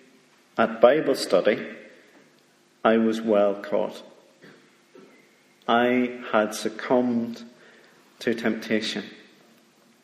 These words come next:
You see, I'd been in Tesco, and I had spotted that there were some mince pies which were reduced, and I love mince pies.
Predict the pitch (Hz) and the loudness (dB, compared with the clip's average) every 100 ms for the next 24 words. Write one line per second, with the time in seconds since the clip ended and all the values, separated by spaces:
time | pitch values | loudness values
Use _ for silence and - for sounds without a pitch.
0 | _ _ _ _ _ _ _ - 127 120 | _ _ _ _ _ _ _ -6 -2 4
1 | 123 120 117 151 190 202 104 98 - 131 | 4 4 4 4 2 0 -2 -2 0 0
2 | 165 - - - - - - - - - | 0 -6 -18 -20 -20 -20 -20 -20 -10 0
3 | 135 135 127 - - 156 190 170 135 131 | 2 4 0 0 4 4 4 4 2 2
4 | - 123 113 113 - 127 131 117 - - | 2 4 4 2 4 4 2 -2 -10 -14
5 | - 120 123 - - 127 123 151 156 131 | -4 0 2 0 0 4 6 4 2 -2
6 | 117 120 107 107 - 113 120 - - - | 2 4 4 2 2 4 4 0 -4 -10
7 | - - - - 127 120 135 139 135 127 | -16 -18 -6 2 2 4 4 4 4 4
8 | 123 135 - 117 113 - - 101 98 - | 4 2 0 2 2 -2 0 0 0 -6
9 | - - - - - | -16 -18 -18 -18 -20